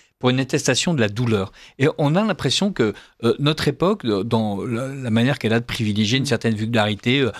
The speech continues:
ou un art, euh, sans art, euh, ou en tout, enfin, voilà, le vagin de la reine, on, on peut effectivement considérer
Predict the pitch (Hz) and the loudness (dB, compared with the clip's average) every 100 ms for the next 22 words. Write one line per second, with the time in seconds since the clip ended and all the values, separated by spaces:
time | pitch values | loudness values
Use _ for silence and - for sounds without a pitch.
0 | - - 135 123 120 254 156 120 113 120 | -14 -6 2 2 4 4 2 0 -6 -14
1 | 117 127 - 131 107 139 160 131 101 98 | -14 -2 0 2 2 2 2 0 0 0
2 | 104 104 - 107 - 101 107 95 101 107 | 0 -2 -2 -4 -2 0 2 2 2 2
3 | 113 120 110 98 127 131 95 95 98 - | 4 4 2 2 0 0 -4 -6 -6 -2
4 | 117 104 104 - 113 104 120 127 110 - | 0 0 -4 -6 -6 0 0 0 -2 0
5 | 104 120 | 2 2